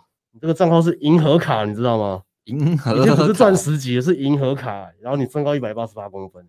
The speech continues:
Speaker 1: 已经不是钻石级的账号，那银河卡，那个一不试了下去一定破百了。”对啊。
Speaker 2: 他财富自由，情感自由。
Speaker 1: 对，对，对，我，我，干，这个太屌，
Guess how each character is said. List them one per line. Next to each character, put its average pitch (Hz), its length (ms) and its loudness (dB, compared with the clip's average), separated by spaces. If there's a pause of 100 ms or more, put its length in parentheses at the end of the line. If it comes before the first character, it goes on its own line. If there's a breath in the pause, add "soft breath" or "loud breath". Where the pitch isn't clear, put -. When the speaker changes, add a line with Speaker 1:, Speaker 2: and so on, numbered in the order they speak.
(160)
Speaker 1:
已 117 60 -20
经 175 140 0
不 143 80 -2
是 170 100 0
钻 165 220 2
石 123 220 -6
级 107 120 -8
的 107 60 -4
账 98 220 -10
号， 107 100 -10
那 127 100 -6
银 107 120 -8
河 107 120 -6
卡， 101 140 -12
那 127 80 -4
个 143 240 0
一 156 100 -10
不 170 140 -2
试 165 140 -4
了 139 80 2
下 147 120 0
去 135 120 -2
一 117 40 -2
定 123 120 -2
破 117 180 -6
百 87 100 -20
了。” - 200 -20 (220)
对 98 100 -14
啊。 85 200 -14
Speaker 2:
他 101 140 -8
财 95 240 -6
富 98 220 -8
自 92 200 -8
由， 73 260 -10
情 90 180 -8
感 95 80 -2
自 90 80 -4
由。 90 80 -2
Speaker 1:
对， 92 80 -4
对， 87 220 -8
对， 80 100 -12
我， 98 240 -14
我， 113 300 -8
干， 120 140 -2
这 123 60 -2
个 110 80 -2
太 113 180 -2
屌， - 200 -18